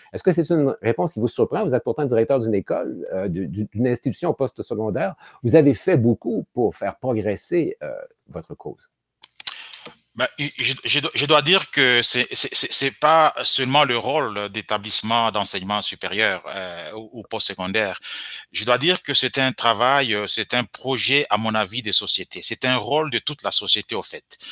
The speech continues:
Speaker 2: Parce que, euh, je dois peut-être de façon tout à fait simple dire que, euh, il y a un adage qui dit, euh, au fait, euh, euh, ça prend tout un village pour éduquer, euh, un élève ou, ou un enfant. Mais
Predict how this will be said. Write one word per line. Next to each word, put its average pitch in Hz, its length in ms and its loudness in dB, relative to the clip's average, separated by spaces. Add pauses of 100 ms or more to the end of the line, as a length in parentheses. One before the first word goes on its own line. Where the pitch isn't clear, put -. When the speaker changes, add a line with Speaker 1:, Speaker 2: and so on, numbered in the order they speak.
(360)
Speaker 2:
Parce 123 200 4
que, 135 420 4
euh, 113 220 2
je 123 120 -2
dois 131 180 2
peut-être 127 440 -2
de 110 120 -6
façon 120 320 2
tout - 180 -14
à 110 80 2
fait - 180 -4
simple 117 560 2
dire 120 280 0 (100)
que, 107 420 0
euh, 113 300 0
il 107 60 -6
y 107 40 4
a 104 60 2
un 107 140 2
adage 113 420 2
qui 104 120 -12
dit, 110 360 -4
euh, 101 260 0
au 104 160 -6
fait, 104 240 -8 (120)
euh, 95 280 -6 (480)
euh, 101 640 2 (120)
ça - 160 4
prend 123 160 0
tout 120 180 -6
un 113 120 2
village 117 440 2
pour 107 160 -4
éduquer, 104 640 0
euh, 95 260 0
un 104 140 0
élève 110 380 0
ou, 98 240 -8
ou 120 200 -4
un 104 140 2
enfant. 110 400 2
Mais 104 240 0